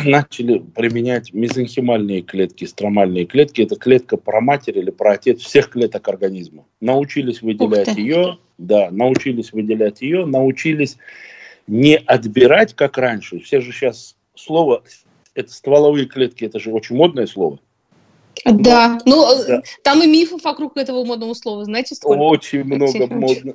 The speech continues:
Speaker 1: Но научились, знаете как? Не
Speaker 2: Мгм.
Speaker 1: культивировать эти клетки под микроскопом, чтобы из них что-то вырастало. Это раньше. Вот почему боялись этого модного слова.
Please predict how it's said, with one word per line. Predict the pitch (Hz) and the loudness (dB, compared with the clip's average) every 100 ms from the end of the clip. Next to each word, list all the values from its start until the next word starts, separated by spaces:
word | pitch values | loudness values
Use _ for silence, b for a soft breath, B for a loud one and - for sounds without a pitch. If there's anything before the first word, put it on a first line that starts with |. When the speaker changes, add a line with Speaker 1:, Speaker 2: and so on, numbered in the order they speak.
| - | -6
Speaker 1:
Но | 131 165 | 0 2
научились, | 165 170 165 170 156 | 2 0 -2 -6 -6
знаете | 143 175 208 - 127 | -4 -4 -4 -6 -4
как? | 123 95 _ _ _ _ | -4 -4 _ _ _ _
Не | 127 160 | -4 -2
Speaker 2:
Мгм. | 156 247 | 2 4
Speaker 1:
культивировать | 220 277 170 247 220 156 147 | 6 4 4 4 4 4 -4
эти | 131 | -14
клетки | 131 143 131 - | -12 -4 -4 -6
под | 117 123 | -8 -6
микроскопом, | 127 127 127 - - 117 107 | -6 -6 -6 -4 -6 -4 -6
чтобы | 123 120 | -8 -8
из | 120 | -8
них | 120 | -10
что-то | - 117 117 | -6 -4 0
вырастало. | 113 113 - 101 101 | 2 2 2 4 4
Это | 120 | 4
раньше. | 123 110 117 | 4 0 -4
Вот | 127 | -8
почему | 127 - 143 | -8 -14 -6
боялись | 131 135 131 101 - | 2 4 4 2 -10
этого | 104 104 | -14 -12
модного | 104 87 90 90 | -14 -14 -20 -20
слова. | _ 87 76 | _ -14 -14